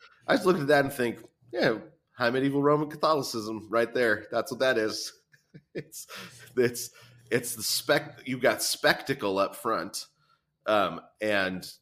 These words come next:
then the, and audience in the pews. So instead of having a congregation, you have an audience. Right? That, and that, so that's a major part of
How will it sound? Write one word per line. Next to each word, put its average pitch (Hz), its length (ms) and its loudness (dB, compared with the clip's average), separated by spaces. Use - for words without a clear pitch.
then 101 580 -4
the, 104 360 -2
and 95 360 -2
audience 104 800 0
in 98 100 -2
the 87 80 -8
pews. - 600 -8
So 98 240 -2
instead 107 320 -2
of 101 80 -2
having 92 240 -2
a 85 40 -10
congregation, 92 680 -4
you 80 100 -6
have 78 140 -6
an 78 60 -8
audience. 76 580 -8
Right? 78 260 -6
That, 104 280 4
and 104 140 2
that, 98 300 -4
so 113 100 0
that's 123 220 4
a 98 80 -2
major 110 480 2
part 85 400 0
of 85 440 -2